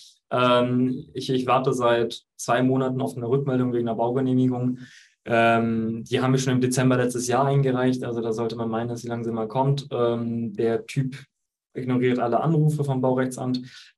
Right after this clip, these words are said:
äh, beantwortet seit zwei Monaten keine E-Mail. Ich bin hingefahren, äh, die, da stand auf dem, auf dem Öffnungszeitenschild, „Wir machen nur auf bei Besu-, also bei Terminen.“ Dann habe ich da geklingelt,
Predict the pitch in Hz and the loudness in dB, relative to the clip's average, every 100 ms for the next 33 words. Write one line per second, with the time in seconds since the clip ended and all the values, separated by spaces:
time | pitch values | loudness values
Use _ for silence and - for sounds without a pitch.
0 | - 117 113 117 117 - 123 127 127 127 | -2 2 2 0 -4 -2 0 2 2 2
1 | 127 120 - - - - 123 127 127 127 | 2 0 -2 -10 -10 -2 2 4 2 2
2 | 123 120 131 135 131 131 131 - - 127 | -2 -4 -2 0 0 -2 -6 -16 -10 -4
3 | 131 147 147 143 127 127 131 131 127 127 | 4 6 6 4 4 4 4 0 -4 -8
4 | _ _ _ 127 117 117 117 117 117 117 | _ _ _ -4 0 0 0 0 0 -2
5 | 110 117 113 117 117 113 - 120 131 123 | -4 -4 -2 0 0 0 -2 -4 -2 -2
6 | 120 127 120 117 - 92 101 127 123 120 | -4 -6 -6 -8 -10 -8 -6 -6 -6 -4
7 | 131 123 - 123 120 123 - 123 120 - | -4 -4 -4 -4 -4 -6 -6 -2 -2 0
8 | 123 117 - 101 127 127 135 139 120 123 | 0 0 0 -4 -2 0 4 4 2 0
9 | 123 123 - 120 113 113 120 - 131 127 | -2 -4 -2 2 2 0 -6 -4 -4 0
10 | 110 110 117 131 156 190 190 196 - - | 0 0 0 2 4 4 2 0 -8 -20
11 | - 120 120 127 120 123 156 165 165 170 | -8 -2 0 2 2 2 4 4 6 4
12 | 160 | 2